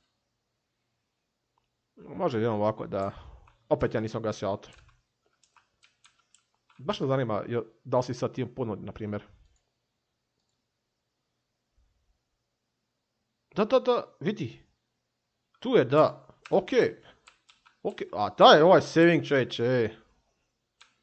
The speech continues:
Malo previše poždare nekake, nekakva optimizacija same igre. Čekaj da vidim kako ću ga okrenut, da stane možda što više auta. Znači, tu mogu stat, pa eto, neki auto, pa još jedan auto, pa još jedan auto, otprilike tri, četiri auta.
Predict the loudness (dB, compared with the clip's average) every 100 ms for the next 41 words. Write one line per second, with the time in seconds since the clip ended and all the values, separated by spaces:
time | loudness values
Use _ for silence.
0 | _ _ _ _ _ _ _ _ -2 0
1 | 2 6 8 8 4 4 6 8 8 8
2 | 6 4 4 2 0 -12 -20 -20 _ -6
3 | 0 2 2 2 0 -2 2 4 4 0
4 | -2 0 0 0 0 -2 -6 -8 -4 -4
5 | -2 -4 -6 -4 -4 -4 -4 -4 -4 -10
6 | _ _ _ _ -14 -2 0 0 -2 -8
7 | _ _ _ -12 -8 -6 -4 -2 -2 0
8 | 2 2 0 -4 -6 -2 -2 0 0 2
9 | 2 2 -8 _ _ _ _ _ _ _
10 | _ _ _ _ -4 -2 -2 -4 -4 -4
11 | 0 2 0 -4 -4 -4 -2 -2 -2 -2
12 | 0 -2 -4 -8 -12 -8 -6 -6 -6 -6
13 | -4 -6 -6 -8 -6 -2 -2 -2 -6 -6
14 | -6 0 2 2 0 -2 -2